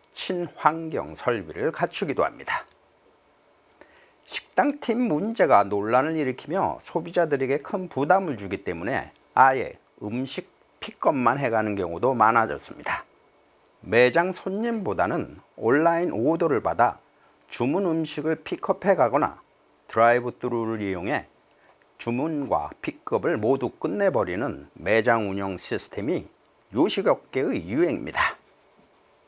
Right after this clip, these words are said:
예전의 식당 자리에 들어와 내부 인테리어만 조금 바꾸고 오픈하기도 하고, 아예 새로운 스페이스를 물색해 내부 인테리어부터 외장까지 모든 것을 새롭게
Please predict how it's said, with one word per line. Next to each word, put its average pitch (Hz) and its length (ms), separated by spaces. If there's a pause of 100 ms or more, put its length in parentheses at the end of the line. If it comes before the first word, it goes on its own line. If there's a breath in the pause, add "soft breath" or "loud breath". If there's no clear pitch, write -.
(560)
예전의 147 480
식당 - 480
자리에 202 360
들어와 104 500 (200)
내부 127 500
인테리어만 117 880
조금 147 300
바꾸고 120 540
오픈하기도 147 520
하고, 165 340 (640 loud breath)
아예 98 360
새로운 123 500
스페이스를 143 720
물색해 87 680 (300 soft breath)
내부 127 560
인테리어부터 127 920 (380 soft breath)
외장까지 98 800 (220)
모든 92 460
것을 82 420
새롭게 - 760